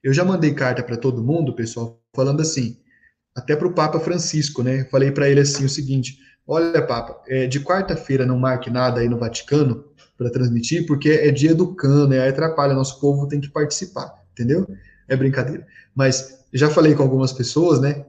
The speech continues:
Vamos tentar não coincidir para que as catequistas e os catequistas possam participar de tudo. Então, quarta-feira, desde o ano passado, a gente já tem esse horário marcado aqui, né? Muitos de vocês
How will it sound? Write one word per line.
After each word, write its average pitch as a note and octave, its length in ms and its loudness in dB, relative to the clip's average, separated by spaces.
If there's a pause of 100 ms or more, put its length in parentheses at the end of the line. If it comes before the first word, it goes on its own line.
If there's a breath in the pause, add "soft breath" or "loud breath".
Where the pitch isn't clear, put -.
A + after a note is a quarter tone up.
Vamos D3 260 -2
tentar D3 420 -2
não C#3+ 180 0
coincidir C3+ 580 -2
para D#3 160 -2
que D3+ 160 0
as C#3+ 160 -2
catequistas D#3 680 -4
e C3 60 0
os A#2+ 120 -4
catequistas D3+ 640 -10
possam D#3 640 -8
participar B2+ 480 -4
de C#3 160 -4
tudo. A#2+ 300 -6 (360)
Então, B2 400 -2 (300 loud breath)
quarta-feira, B2+ 520 2
desde C#3 320 4
o B2 80 4
ano B2 120 2
passado, C3 460 0
a C#3 40 2
gente C#3+ 220 0
já C#3 140 2
tem B2 240 -2
esse B2 240 -2
horário A#2+ 340 -2
marcado B2 460 -4
aqui, C#3+ 240 -6
né? D3 260 -4
Muitos C3+ 280 0
de B2+ 60 2
vocês B2+ 440 -2